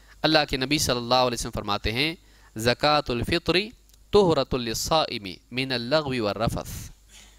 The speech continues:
फ़ितरा या ज़कातुल फ़ित्र रोज़ेदार के लिए पाकीज़गी का ज़रिया है, फजूलियात से, लग़व कामों से, बेहुदा कामों से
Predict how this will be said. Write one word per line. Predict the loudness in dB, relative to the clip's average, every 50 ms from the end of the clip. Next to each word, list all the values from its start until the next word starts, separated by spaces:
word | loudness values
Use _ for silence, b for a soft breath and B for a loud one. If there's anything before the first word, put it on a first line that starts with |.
| b b b b b b b b b b b -20 -20 -20 -20 -20 -20 -20 -20 -20 -20 -20 -20 -18 -6 0
फ़ितरा | 2 2 2 4 4 4 6 4 4 0 -2 -2 0
या | 2 2 2
ज़कातुल | 2 0 0 2 2 2 2 0 -2 -2 2
फ़ित्र | 2 2 2 0 -2 -6 -6 -10 -20 B B B B B B B
रोज़ेदार | 4 6 6 6 4 2 2 4 4 4 2 0
के | -4 -4 -4 -2
लिए | -2 -2 -2 -2
पाकीज़गी | -2 -2 -2 -4 -6 -8 -8 -6 -6 -6 -4
का | -2 -2 -2
ज़रिया | 0 -2 -2 0 2 2 0
है, | 0 -2 -8 -12 -14 -18 _ -20 b b b b b b b b -2
फजूलियात | 0 2 4 2 4 4 2 2 2 2 0
से, | -2 -4 -6 -6 -8 -8 -10 -6
लग़व | -2 -2 0 0 0 -2 0
कामों | 0 -2 -2 0 -2 -4
से, | -6 -6 -8 -8 -10 -10 -8
बेहुदा | -4 -2 0 0 0 2 2 0 2
कामों | 2 2 0 0 0 -4
से | -6 -4 -6 -6 -6